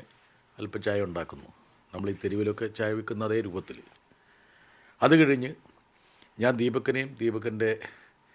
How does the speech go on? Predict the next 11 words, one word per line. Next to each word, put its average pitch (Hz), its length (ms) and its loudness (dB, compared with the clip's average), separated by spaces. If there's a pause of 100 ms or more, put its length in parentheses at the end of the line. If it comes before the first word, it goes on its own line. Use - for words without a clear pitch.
(1160)
ആ 110 60 0
വന്യവയോധികനായ, 110 920 0
ദീപക് 98 340 -6
രക്ഷപ്പെടുത്തിയ, 95 600 -6 (460)
അല്ലെങ്കിൽ 104 300 -2
ഒരു 101 160 0 (760)
കവചം 107 340 -2
തീർത്ത 98 380 -6 (1160)
ആ 90 100 -6 (340)
മുസ്ലിം 104 400 -6 (520)
കച്ചവടക്കാരൻ 92 680 -6